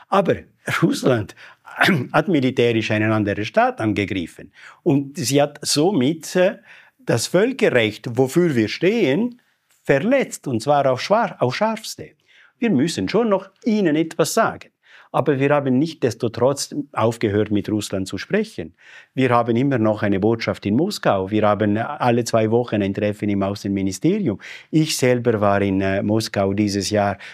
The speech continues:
äh, im Februar, und wir haben auch über die Schweiz, nicht nur über die O S Z E, gesprochen. Vor, äh, Beginn des Sommers, im Juni, hatten wir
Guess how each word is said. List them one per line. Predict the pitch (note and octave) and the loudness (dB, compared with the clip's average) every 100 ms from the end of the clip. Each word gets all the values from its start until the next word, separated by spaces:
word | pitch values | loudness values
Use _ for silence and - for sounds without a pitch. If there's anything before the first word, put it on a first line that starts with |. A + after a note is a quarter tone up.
| - | -10
äh, | G#2+ F#2+ A#2 | -4 -2 0
im | G#2+ | -2
Februar, | - D#3 D#3 C3 A2 | 0 0 2 0 0
und | G#2 G2+ | 0 0
wir | G2+ | 2
haben | G#2 G#2+ | 2 0
auch | G#2 G#2 | -2 -2
über | G#2+ G2+ | -4 -2
die | F#2+ G2+ | -2 0
Schweiz, | B2 F#3+ G#3 - - | 0 0 -4 -10 -6
nicht | A2 A#2 | -4 -2
nur | A2 | 0
über | G#2+ G2+ | 0 0
die | G2 G2+ | 0 0
O | |
S | G#2 - | 0 -4
Z | A2 | 0
E, | E3+ G3 - - - | 0 0 -4 -16 -4
gesprochen. | - E3 - F#3+ - F2 E2+ _ _ | -2 0 2 0 0 -6 -16 _ _
Vor, | _ - C#3 C3 | _ -2 0 2
äh, | B2 A#2+ A#2 A#2+ _ _ _ _ _ _ | 2 2 0 -4 _ _ _ _ _ _
Beginn | A2 B2+ B2 C#3+ | -2 0 2 2
des | C3+ - | 0 0
Sommers, | C#3 D#3 C3 | 0 0 0
im | G#2+ | 0
Juni, | A2 C3 D#3+ B2+ | 0 0 0 0
hatten | G#2+ A2+ B2+ G#2+ | 0 0 0 2
wir | A2+ | 2